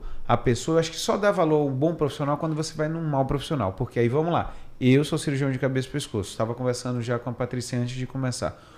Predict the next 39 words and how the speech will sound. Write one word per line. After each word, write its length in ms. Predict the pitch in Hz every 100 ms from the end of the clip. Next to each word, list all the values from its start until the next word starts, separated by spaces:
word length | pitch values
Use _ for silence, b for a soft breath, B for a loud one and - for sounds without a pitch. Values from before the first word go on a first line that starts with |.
| B B
O 120 | -
quanto 640 | 160 180 196 185 - 113 101 B B B
de 120 | 123
bizarrice, 1120 | 127 117 214 185 185 139 143 147 - - 117
de, 340 | 113 113 131 151
o 40 |
quanto 320 | - 190 190
de 380 | 160 131 147 165
erro 360 | 165 190 165 147
que 120 | 135
se 140 | -
acontece 520 | 139 - 131 131 120 -
com 80 |
essas 180 | 127 131
pessoas 320 | 120 127 135
que 80 | -
não 180 | 143 160
são 200 | 175 160
médicas, 500 | 135 151 147 120 - B B B
porque 220 | - 160 208
a 60 |
gente, 200 | 180 214
como 180 | - 160
médico, 460 | 143 151 185 156 170
a 60 | 156
gente 240 | 165 156
sabe 220 | - 160
o 20 |
seguinte: 300 | 156 127 104 -
a 60 |
gente 160 | 117 123
só 120 | 131
faz 320 | - 131 147
o 20 | 151
que 100 | 160
a 40 |
gente 180 | 151 151
sabe 240 | 156 165
resolver. 520 | 160 - 170 123 98